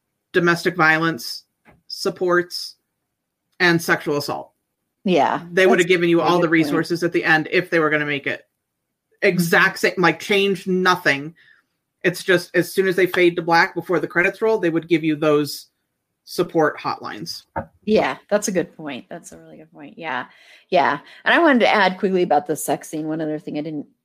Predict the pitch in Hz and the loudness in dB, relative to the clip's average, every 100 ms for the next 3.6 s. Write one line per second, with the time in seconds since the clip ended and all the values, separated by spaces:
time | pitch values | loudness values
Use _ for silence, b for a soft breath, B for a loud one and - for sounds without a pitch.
0 | 170 143 151 - - - - 185 170 160 | -6 -4 -4 -6 -6 -4 -2 -2 2 2
1 | 147 - 170 165 160 170 160 151 - - | 2 2 4 4 0 -2 -2 -4 -10 -18
2 | _ 180 160 160 147 - 160 160 170 196 | _ -6 -4 -2 -2 0 0 0 0 -2
3 | 208 226 214 226 226 | -2 -2 0 0 0